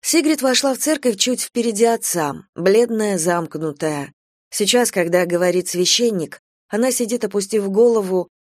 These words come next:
и Карен видит, что Юнос пытается что-то сказать дочери, а она сразу же отворачивается.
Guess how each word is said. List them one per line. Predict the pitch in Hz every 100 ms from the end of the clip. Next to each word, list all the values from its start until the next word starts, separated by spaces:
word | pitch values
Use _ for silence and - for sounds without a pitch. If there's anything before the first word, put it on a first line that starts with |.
| -
и | 185
Карен | 180 220 208 190
видит, | 185 202 180
что | - - 175
Юнос | 170 208 190 175
пытается | 175 175 180 175 165
что-то | - 175 165
сказать | - 196 190 180 156 147
дочери, | 170 226 - 170 160 143 _ _ -
а | 180
она | 185 196
сразу | 196 196 175
же | 156 170
отворачивается. | 160 175 180 156 - 151 139 135 - 139 -